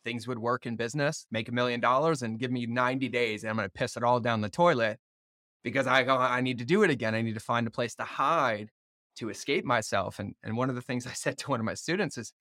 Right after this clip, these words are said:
"It was so funny for me that, uh, I spent my entire not-, life neglecting the one person I'm guaranteed to spend the rest of my life with,"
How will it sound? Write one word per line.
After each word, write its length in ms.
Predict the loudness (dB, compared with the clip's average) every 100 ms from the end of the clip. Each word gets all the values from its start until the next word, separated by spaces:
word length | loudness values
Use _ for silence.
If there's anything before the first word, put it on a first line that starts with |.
| _ _ _ _ _
"It 60 | -4
was 140 | -2
so 220 | 2 2
funny 320 | 4 4 4 2
for 200 | 0 0
me 400 | 2 2 0 0
that, 320 | 2 2 0 _ _ _ _ _ 0
uh, 380 | 2 4 2 0 _
I 160 | 2 2
spent 360 | 2 0 0 2
my 140 | 0
entire 560 | 0 -4 0 2 2 2
not-, 240 | 0 -2 0
life 380 | 2 2 0 -6
neglecting 560 | -6 0 -2 0 -2
the 80 | 0
one 220 | 0 0
person 340 | 0 -4 -4 -4
I'm 120 | -2
guaranteed 520 | 0 2 0 -4 -4
to 40 | -4
spend 220 | -2 0
the 60 | 0
rest 220 | -2 -4
of 60 |
my 100 | -4
life 280 | 0 0 0
with," 260 | -8 -14